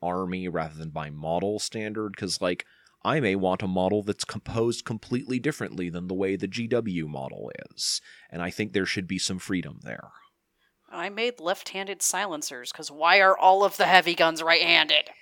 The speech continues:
Speaker 1: Ooh, yeah, yeah, it gets a whole can of worms to open up there. Uh, Shaylin, where, where do you sit on, like, what, where the future takes this? Um,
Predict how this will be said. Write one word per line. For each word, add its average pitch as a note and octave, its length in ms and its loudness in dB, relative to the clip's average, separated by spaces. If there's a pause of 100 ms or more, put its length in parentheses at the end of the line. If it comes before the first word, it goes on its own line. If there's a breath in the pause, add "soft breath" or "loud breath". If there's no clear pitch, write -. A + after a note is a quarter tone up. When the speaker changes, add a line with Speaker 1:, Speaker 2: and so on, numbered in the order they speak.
(280 loud breath)
Speaker 1:
Ooh, C3+ 200 4 (180)
yeah, G#2+ 300 2
yeah, F#2+ 160 2
it G2 100 -2
gets - 240 -2
a F#2+ 40 -2
whole F2 680 -2
can F2 260 -10
of E2 100 -8
worms E2+ 360 -8
to D#2 80 -10
open D2+ 300 -10
up D#2 160 -14
there. C#2+ 480 -10 (680 soft breath)
Uh, F#2 600 -4 (160)
Shaylin, G#3 400 -2
where, A#3 200 -6
where A3+ 220 -6
do G#3 80 -6
you E3 160 -4
sit - 360 -4
on, F2+ 280 -6
like, E2 400 -8 (420)
what, B2+ 400 -4
where B2 220 0
the G2+ 100 -2
future - 600 -8
takes - 420 -12
this? - 560 -4
Um, E2 440 -10